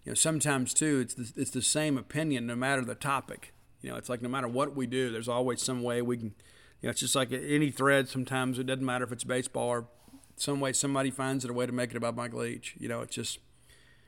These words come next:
same stuff, different day. But the reality of it is that we're gonna play baseball today,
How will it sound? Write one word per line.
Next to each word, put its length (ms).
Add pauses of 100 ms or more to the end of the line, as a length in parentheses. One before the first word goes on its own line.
(120)
same 340
stuff, 340
different 300
day. 320 (680)
But 120
the 60
reality 420
of 120
it 60
is 220
that 80
we're 60
gonna 140
play 120
baseball 440
today, 380